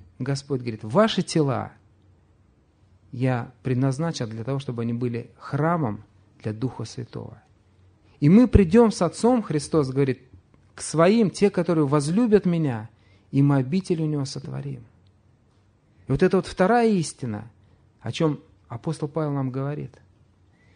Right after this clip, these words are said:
И третье, двадцатый стих, посмотрите. "Ибо вы куплены дорогой ценой, посему прославляйте Бога и в телах ваших, и в душах ваших, которые суть Божии".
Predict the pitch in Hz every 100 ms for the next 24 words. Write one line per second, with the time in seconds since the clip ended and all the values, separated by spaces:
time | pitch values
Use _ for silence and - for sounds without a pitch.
0 | _ _ _ _ _ _ 165 - 226 269
1 | - 131 107 104 - 131 143 202 190 139
2 | - - 120 135 127 123 110 - 113 _
3 | _ _ _ _ _ - _ _ _ _
4 | 156 156 165 202 220 214 180 170 156 135
5 | 147 156 202 175 - 135 127 117 139 139
6 | 190 160 151 156 185 196 226 208 - 135
7 | 131 120 117 - 135 190 185 180 170 -
8 | 127 120 113 147 180 160 139 147 139 127
9 | - 123 117 131 120 110 - - 196 -
10 | - _ _ _ _ _ _ 120 135 117
11 | 113 104 98